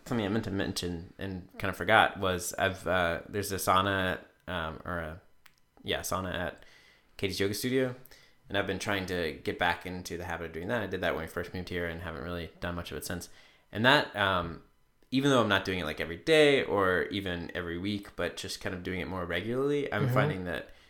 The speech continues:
Speaker 1: uh, that does feel good, and I think that does help me out. So if you got a massage every, you know, like, every, like, three weeks or something like that,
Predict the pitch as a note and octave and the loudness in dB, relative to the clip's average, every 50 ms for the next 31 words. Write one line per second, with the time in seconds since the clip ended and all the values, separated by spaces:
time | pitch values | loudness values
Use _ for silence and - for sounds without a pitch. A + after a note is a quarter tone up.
0 | _ _ _ _ _ - F2+ E2+ D#2 C2+ D2 F#2+ G2+ - - C3 D3 - - - | _ _ _ _ _ -12 -10 -8 -6 -4 -2 -4 -2 -2 0 -2 -2 -2 -4 -6
1 | D2 D#2+ C2 C#2 E2+ E2+ F2+ - - G2+ - E2+ D#2 D#2+ E2+ D#2+ D#2+ - - - | -6 -4 -4 -4 -4 -6 -6 -8 -8 -8 -6 -4 -4 -2 -4 -4 -4 -4 -6 -8
2 | - - C#2+ D2 C#2+ C#2+ C#2 C2+ - - - _ _ - - - A2+ A2 A#2+ A#2 | -8 -8 -6 -6 -4 -4 -4 -4 -6 -8 -12 _ _ -6 -2 0 0 0 0 2
3 | C3 B2+ A#2 G#2+ G2+ - - F2 E2 E2+ F2 F2+ E2+ E2+ F2 A1+ E2+ F2+ E2 D#2 | 4 4 4 4 2 0 0 2 2 2 0 -2 -4 -4 -4 -6 -6 -6 -6 -8
4 | E2+ F2 F2+ E2+ F2 E2+ F2+ F#2 F2 - - - E2+ E2+ E2 E2 E2+ E2 - - | -8 -8 -8 -8 -8 -6 -8 -8 -10 -12 -10 -10 -8 -8 -8 -8 -8 -10 -10 -10
5 | - - - - F2 E2+ E2 D#2+ E2 F#2 - - C#2 C#2+ - - - | -12 -10 -10 -12 -12 -10 -10 -10 -12 -10 -10 -10 -10 -8 -10 -10 -12